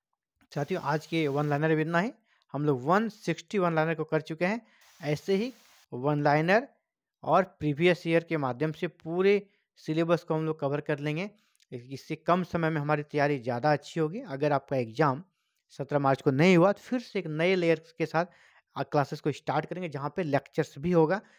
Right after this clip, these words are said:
और आपको अन-, पूरी अंडरस्टैंडिंग के साथ क्लासेस कराई जाएगी। अभी फ़िलहाल कम समय में, उसके लिए बेस्ट प्रिपरेशन का तरीका यही है कि हम प्रीवियस ईयर के according वन लाइनर बनाएं, इंपॉर्टेंट, इंपॉर्टेंट पॉइंट्स को नोट करें,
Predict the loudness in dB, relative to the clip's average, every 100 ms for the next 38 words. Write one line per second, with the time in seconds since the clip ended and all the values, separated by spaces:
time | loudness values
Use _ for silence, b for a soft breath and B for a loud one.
0 | b b -2 0 0 -2 -4 -4 -6 0
1 | 4 4 2 0 -2 0 -2 -4 -4 -4
2 | -4 -6 -8 _ -4 -2 -6 -10 -16 -20
3 | b b b -10 -8 -4 -2 -2 0 0
4 | 0 -2 0 2 0 0 -4 -4 -6 -8
5 | -8 _ -6 -2 -4 -4 -6 -4 -4 -2
6 | -2 0 2 0 -4 _ _ -6 -4 0
7 | 2 4 2 0 0 0 2 2 2 -2
8 | b b b -6 -4 -2 -2 -2 -2 0
9 | 0 2 -2 -4 -6 -6 -6 -8 -4 -6
10 | -4 -6 -4 -4 -2 -2